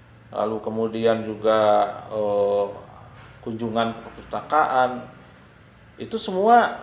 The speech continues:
merujuk kepada edaran-edaran Dirjen, atau termasuk juga de-,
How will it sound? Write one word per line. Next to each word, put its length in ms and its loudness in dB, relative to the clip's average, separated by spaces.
merujuk 480 -2
kepada 540 2
edaran-edaran 1000 4
Dirjen, 580 -2
atau 560 0
termasuk 400 -10
juga 160 2
de-, 260 -2